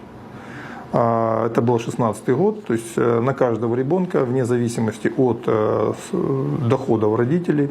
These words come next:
выплачивали пятьсот злотых. Это примерно сто тридцать евро на тот момент. Сейчас её расширили до восемьсот плюс от восемьсот злотых, то бишь двести евро.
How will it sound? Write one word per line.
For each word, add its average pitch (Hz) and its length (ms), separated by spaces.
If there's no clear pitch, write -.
выплачивали 120 500
пятьсот 117 360
злотых. 110 360
Это - 220
примерно 123 540
сто - 180
тридцать 113 280
евро 113 340
на 120 140
тот - 180
момент. 113 360
Сейчас 190 460
её 143 160
расширили 131 520
до 131 240
восемьсот 123 560
плюс 120 280
от 117 220
восемьсот 113 580
злотых, 185 380
то 160 100
бишь 147 300
двести 123 400
евро. 110 420